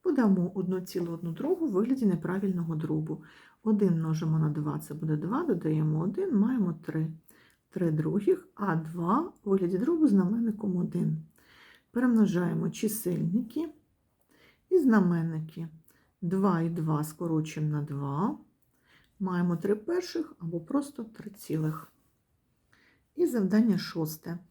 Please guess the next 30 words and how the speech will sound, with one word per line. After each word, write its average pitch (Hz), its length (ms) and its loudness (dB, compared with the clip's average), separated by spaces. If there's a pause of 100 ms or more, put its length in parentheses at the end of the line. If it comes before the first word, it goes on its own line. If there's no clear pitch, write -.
(340)
Збільшимо 175 680 0
три 175 220 -2
цілих 170 680 -2
одну 175 440 0
п'яту 160 800 -4 (100)
у 220 100 -6
два 220 260 0
рази. 185 400 -2 (1120)
Три 311 140 2
множимо 190 400 2
на 165 140 -2
п'ять — 151 340 -4
п'ятнадцять, 254 560 -6
даємо 170 300 0
один — 247 300 -4
шістнадцять. 170 720 -8
Ми 226 120 0
подали 175 400 2
три 160 180 -2
цілих 165 360 -6
одна 190 220 0
п'ята 302 360 -2
у 180 40 -2
вигляді 190 220 2
неправильного 170 720 -2
дробу. 156 420 -4 (800)
Двійку 196 400 2
подаємо 185 460 0
знаменником 175 720 0
один. 147 400 -6